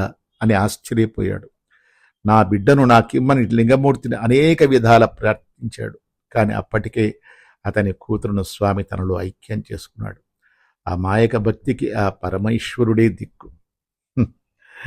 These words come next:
ఇంత అదృష్టవంతురాలు ఆ గొడగూచి. మనకి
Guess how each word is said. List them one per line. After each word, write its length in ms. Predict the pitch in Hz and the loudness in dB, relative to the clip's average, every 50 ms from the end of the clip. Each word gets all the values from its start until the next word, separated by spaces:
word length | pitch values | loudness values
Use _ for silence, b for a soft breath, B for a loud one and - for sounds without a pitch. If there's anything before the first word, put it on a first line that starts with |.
| 113 B B B B B B B B B B B _ - | -14 B B B B B B B B B B B _ -2
ఇంత 380 | 131 110 101 98 - _ - | 0 0 0 -2 -4 _ 0
అదృష్టవంతురాలు 1080 | 104 95 98 95 98 107 110 - - - 113 107 101 101 - - 101 101 104 107 - - - 104 | 0 0 0 0 0 0 0 0 0 2 2 2 2 2 0 0 0 2 2 0 -2 -2 0 0
ఆ 140 | 104 95 | 0 0
గొడగూచి. 720 | 98 98 101 98 92 98 98 98 101 95 - - 73 - - - _ _ _ _ _ _ _ _ _ _ _ _ _ _ - 113 - - b b b b b b b b b 107 | 0 -2 -4 -2 -2 -2 -2 -4 -4 -6 -6 -10 -12 -12 -12 -16 _ _ _ _ _ _ _ _ _ _ _ _ _ _ -8 -8 -8 -8 b b b b b b b b b 0
మనకి 380 | 107 107 110 - - 113 - | 0 2 0 0 -2 -6 -8